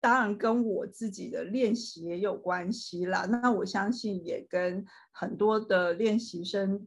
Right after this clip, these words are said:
自己会面临到的问题也有关系，就是可能想要展现出自己很坚强、很独立，然后不喜欢求助于别人，觉得展露脆弱的那一面可能是很丢脸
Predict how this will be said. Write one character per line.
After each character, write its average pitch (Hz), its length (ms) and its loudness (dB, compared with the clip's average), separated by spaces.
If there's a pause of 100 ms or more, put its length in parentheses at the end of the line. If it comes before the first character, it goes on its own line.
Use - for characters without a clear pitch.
(140)
自 262 180 0
己 202 200 -2
会 208 180 2
面 202 220 2
临 170 120 -4
到 190 160 2
的 185 120 -2
问 180 260 -4
题 - 160 -14
也 170 220 -4
有 185 180 -2
关 175 260 -2
系， 185 220 -4
就 214 160 2
是 202 400 0 (400)
可 - 160 -2
能 170 300 -2
想 185 180 -4
要 196 400 2 (100)
展 175 220 -2
现 214 260 0
出 220 220 -6
自 208 160 -6
己 190 160 -8
很 170 260 -8
坚 196 240 2
强、 185 300 -2
很 - 240 -4
独 170 220 -10
立， 196 180 -4
然 170 160 -6
后 196 260 -4
不 202 160 -4
喜 - 300 -8
欢 190 260 0
求 - 320 -4
助 175 240 -6
于 - 220 -8
别 - 180 -6
人， 175 380 -6
觉 180 320 -4
得 190 160 2 (320)
展 - 320 -4 (140)
露 202 360 0 (280)
脆 - 260 6
弱 214 240 6
的 175 140 2
那 196 240 4
一 170 240 -6
面 175 360 -8
可 - 160 -10
能 170 220 -10
是 202 220 -2
很 185 400 -10
丢 175 320 -2
脸 - 240 -8